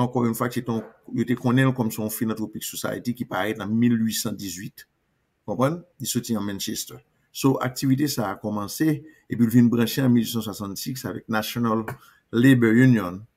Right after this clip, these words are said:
ki te fonde an, an out, le vingt out mil wit san swasannsix nan Baltimore, Maryland. Men pou ki sa k fè yo te fonde li? Se paske,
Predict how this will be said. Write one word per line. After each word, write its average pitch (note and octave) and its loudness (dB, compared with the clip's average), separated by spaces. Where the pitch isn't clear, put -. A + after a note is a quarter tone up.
ki A#2+ -6
te A2 0
fonde A2+ 2
an, A2 -2
an A#2 4
out, D#3+ 2
le A2+ 0
vingt C3 0
out B2+ -6
mil A2+ 0
wit G#2 -4
san A2 -4
swasannsix G#2 -4
nan G2+ -8
Baltimore, G2 -6
Maryland. A#2+ -4
Men C3 6
pou E3 -4
ki F3 -6
sa A#2+ 0
k - -10
fè G2+ -4
yo G2 -6
te F2 -6
fonde F2+ -6
li? D3 -10
Se - -10
paske, C3 -2